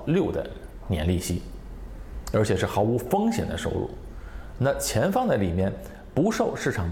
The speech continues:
波动的影响，那这个是非常好的了。所以这本身这个收益就是福利性质的，如果放开了，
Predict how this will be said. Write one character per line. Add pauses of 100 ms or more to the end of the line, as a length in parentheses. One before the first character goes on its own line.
波
动
的
影
响， (760)
那
这
个
是
非
常
好
的
了。 (380)
所
以
这
本
身
这
个
收
益
就
是
福
利
性
质
的， (440)
如
果
放
开
了，